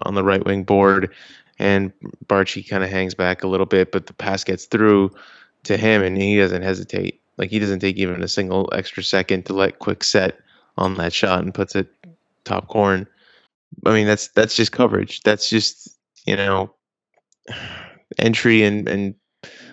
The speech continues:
coverage. And granted, we have the best power, uh, uh, sorry, best penalty kill in the league, statistics-wise. That's just poor coverage, man.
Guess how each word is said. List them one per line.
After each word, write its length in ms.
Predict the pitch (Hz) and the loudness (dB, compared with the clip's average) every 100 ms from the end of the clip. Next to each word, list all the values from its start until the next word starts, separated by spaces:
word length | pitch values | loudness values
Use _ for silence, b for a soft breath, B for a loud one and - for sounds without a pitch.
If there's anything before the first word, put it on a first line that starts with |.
| B | B
coverage. 400 | - 113 104 98 | -2 0 0 -2
And 260 | 101 98 101 | -6 -10 -4
granted, 320 | 104 110 104 | -2 -2 -4
we 120 | 101 | -2
have 100 | 104 | 0
the 80 | 98 | 0
best 280 | 98 104 - _ | 0 -2 -2 _
power, 480 | - 98 98 101 101 - | -2 -2 -2 -4 -8 -6
uh, 260 | 50 50 - - - | -6 -6 -8 -12 -10
uh, 80 | |
sorry, 280 | 104 101 95 | -4 -2 -2
best 360 | 101 - 104 - | -2 0 0 0
penalty 300 | 101 104 98 | -2 -2 -4
kill 140 | 104 | -6
in 80 | 92 | -6
the 60 | 92 | -4
league, 300 | 107 95 - _ | -2 -4 -8 _
statistics-wise. 800 | - - 117 110 92 98 92 90 | -14 -4 -2 -2 -2 0 0 0
That's 160 | 92 | -4
just 200 | - 95 _ - | -6 -10 _ -10
poor 160 | - 95 | -8 -6
coverage, 480 | - 98 95 90 | -2 0 0 -4
man. 260 | - 92 98 | -2 -2 -2